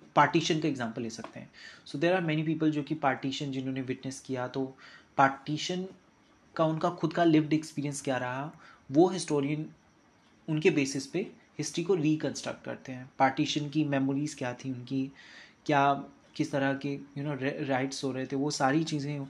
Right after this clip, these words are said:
कवर की जा सकती हैं through oral evidences। I guess you are getting what I'm trying to argue।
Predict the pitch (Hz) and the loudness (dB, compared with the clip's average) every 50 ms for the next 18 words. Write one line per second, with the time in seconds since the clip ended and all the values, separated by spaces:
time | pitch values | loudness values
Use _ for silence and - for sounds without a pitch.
0 | - - - - - - - 147 143 143 143 139 - 143 131 131 120 117 - - | -12 -18 -20 -20 -20 -4 2 6 6 6 6 4 0 -4 -4 -4 -4 -6 -6 -10
1 | 127 - - 147 165 214 220 208 - - 151 208 - - - 147 135 127 120 123 | -12 -10 -8 -6 -4 -4 -4 -6 -2 0 0 0 0 0 2 4 4 4 2 -2
2 | 123 120 117 113 117 117 117 113 113 - - 127 - - - - - _ _ _ | -4 -4 -4 -6 -6 -8 -10 -10 -10 -12 -12 -12 -12 -14 -14 -16 -16 _ _ _
3 | - 143 131 143 151 - - - 139 143 143 135 - 117 - 139 131 131 131 131 | -2 0 0 2 0 0 0 0 -2 -2 -2 -4 -6 -8 -8 -6 -8 -6 -6 -8
4 | 127 123 - 131 123 117 - - - - 135 139 135 123 113 | -8 -8 -10 -10 -8 -10 -10 -12 -6 -4 -4 -4 -2 -4 -8